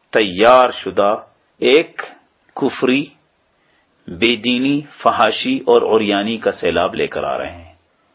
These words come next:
اس کے نتیجے میں ہمارا تشخص ختم ہو جائے گا، ہم برائے نام مسلمان رہ جائیں گے، نعوذ باللہ۔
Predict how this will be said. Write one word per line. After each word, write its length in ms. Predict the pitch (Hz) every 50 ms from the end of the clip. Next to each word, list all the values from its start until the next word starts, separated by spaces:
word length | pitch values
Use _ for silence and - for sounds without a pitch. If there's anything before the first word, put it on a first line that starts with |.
| _ _ _ _ -
اس 160 | 113 110 -
کے 100 | - 151
نتیجے 420 | 135 120 110 - 123 113 120 127
میں 120 | 120 120 110
ہمارا 280 | 107 98 101 104 101
تشخص 480 | 98 - 95 - - 104 - 113 110 -
ختم 260 | - - - 123 113
ہو 80 | 110 101
جائے 260 | 95 90 85 76 65
گا، 160 | 64 - _ _ _ _ _ _ _ _ _ _ _ _ _ _ _ - -
ہم 100 | 170 175
برائے 280 | 160 151 147 139 135 127
نام 300 | 131 139 160 160 151 135
مسلمان 460 | 127 - 123 110 113 110 110 110 107
رہ 180 | 98 101 101
جائیں 300 | 95 95 90 82 82 80
گے، 60 | 80 80
نعوذ 320 | 78 73 71 69 78 80
باللہ۔ 340 | - 80 76 73 - -